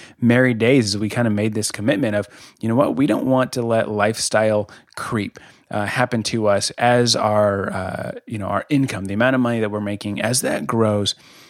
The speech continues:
we don't want it to, to our budget and our spending to just swell with that. And I think so often that's just, it's so easy to do that, right? Like you're making a thousand bucks a month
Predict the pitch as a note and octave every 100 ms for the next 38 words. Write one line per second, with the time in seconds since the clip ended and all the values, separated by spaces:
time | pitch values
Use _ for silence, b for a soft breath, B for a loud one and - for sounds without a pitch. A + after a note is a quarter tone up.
0 | B A#2+ C3 C3+ C3 B2 A2+ - A#2 G#2+
1 | C2+ - - G#2+ G#2 G#2+ A#2 A2+ G#2+ G#2+
2 | G2+ - - A2+ A2+ G#2 G2 G2 - -
3 | - - - B2 A#2 A2 G#2+ G#2 - G2+
4 | F#2+ - - - - - D3 - A#2+ B2
5 | G#2 F#2+ B B B A2 C3+ B2 - B2
6 | - - - _ B3 B3 A3 F#3+ C#3+ A#2
7 | A2 C3 A2+ G2+ A#2 A#2+ A#2 - B B
8 | - A#2+ C3+ C#3 A#2+ - - C#3+ D3+ D3
9 | C#3+ - C3 C#3 C3